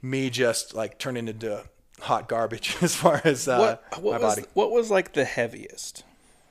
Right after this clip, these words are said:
Speaker 1: Oh, jeez, dude.
Speaker 2: You're a big, you're a big
Speaker 1: But I,
Speaker 2: dude,
Speaker 1: I,
Speaker 2: though,
Speaker 1: you know,
Speaker 2: anyway.
Speaker 1: I'm s-, I'm six nine, and, I mean, probably, like, three thirty, three thirty-five, but,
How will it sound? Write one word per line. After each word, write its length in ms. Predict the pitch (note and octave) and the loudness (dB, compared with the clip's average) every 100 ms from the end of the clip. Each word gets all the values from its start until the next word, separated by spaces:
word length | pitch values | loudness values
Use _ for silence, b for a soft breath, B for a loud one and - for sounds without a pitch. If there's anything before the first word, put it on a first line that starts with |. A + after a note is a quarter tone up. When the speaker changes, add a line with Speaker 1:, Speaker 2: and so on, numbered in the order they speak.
| b _ - | b _ -10
Speaker 1:
Oh, 180 | F2+ D2+ | -8 -8
jeez, 340 | - E2+ F#2 | -14 -14 -14
dude. 40 | - | -6
Speaker 2:
You're 140 | G3 | -2
a 20 | A#3 | 0
big, 260 | - E3 E3 | 2 0 0
you're 120 | A3 | 0
a 20 | |
big 160 | D3+ F3+ | 4 4
Speaker 1:
But 40 | |
I, 80 | G3 | 4
Speaker 2:
dude, 120 | B3 | 2
Speaker 1:
I, 40 | B3 | -2
Speaker 2:
though, 100 | G3 | 2
Speaker 1:
you 60 | G3+ | 6
know, 160 | F3+ | 6
Speaker 2:
anyway. 140 | F3 E3+ | 6 4
Speaker 1:
I'm 60 | |
s-, 240 | F#3 - - | 2 0 0
I'm 160 | E3+ F#3 | 0 0
six 400 | - G3+ F#3+ - | 0 -2 -2 -2
nine, 480 | D#3 D3 C#3 C#3 C#3 b b b b b | 0 0 0 -2 -8 b b b b b
and, 500 | C3 B2 A#2+ A#2 A#2 A2+ | -2 0 2 0 -4 -4
I 100 | C3 | -4
mean, 220 | C3+ C3 | -4 -6
probably, 680 | - C#3 E3+ F#3 F3 E3+ | -8 -6 -4 -6 -4 -4
like, 520 | D3+ B2 A2 F#2 - - - | -4 -4 -6 -8 -16 -18 -20
three 440 | - - C3 C#3 | -20 -12 -8 -8
thirty, 560 | C3+ - B2 C#3+ F#3+ A#3 | -8 -6 -4 -4 -8 -12
three 320 | G3 - C#3 | -14 -12 -10
thirty-five, 640 | C#3+ D3 C#3+ C3+ C3 C#3+ C#3+ | -6 -6 -6 -8 -6 -4 -2
but, 180 | D3+ | -2